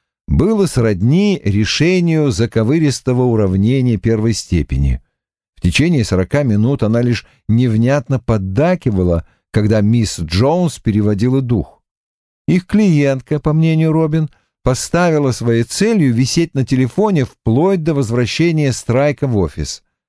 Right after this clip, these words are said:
Робин с трудом от неё избавилась, лишь когда якобы получила от секретаря сообщение о том, что Страйк сегодня в агентстве не появится.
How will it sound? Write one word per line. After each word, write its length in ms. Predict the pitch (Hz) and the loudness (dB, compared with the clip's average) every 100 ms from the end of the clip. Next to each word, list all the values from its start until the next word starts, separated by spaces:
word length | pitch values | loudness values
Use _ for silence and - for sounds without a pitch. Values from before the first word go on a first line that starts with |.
| _ _ _ _ _ | _ _ _ _ _
Робин 460 | - 151 214 185 185 | 0 2 2 0 -2
с 100 | - | -2
трудом 420 | - 131 123 160 | -2 -2 0 0
от 140 | 139 - | -2 -2
неё 240 | 123 120 | -2 0
избавилась, 760 | 110 92 104 151 190 185 170 - | 0 0 0 2 2 0 -2 -2
лишь 260 | 107 170 | 0 0
когда 300 | - 117 110 | -2 -4 0
якобы 440 | 131 123 135 120 117 | 0 0 0 -2 -2
получила 520 | 117 117 - 131 117 | 0 -2 0 0 0
от 120 | 101 | -2
секретаря 800 | - 101 107 95 101 120 175 202 _ _ - | -4 -2 -2 0 0 2 0 -2 _ _ -8
сообщение 540 | - 123 - 123 110 | -4 -2 0 0 0
о 40 | 104 | 0
том, 220 | 160 180 | 0 -2
что 180 | - 110 | -2 -4
Страйк 540 | - - 117 170 170 | -4 -2 0 0 -2
сегодня 480 | - 104 113 147 127 | -4 -2 0 0 0
в 60 | |
агентстве 540 | 101 92 127 143 - 123 | 0 0 -2 -4 -2 0
не 200 | 98 117 | 2 2
появится. 800 | 127 110 90 82 82 - 87 78 | 0 0 2 0 -2 -2 -2 -2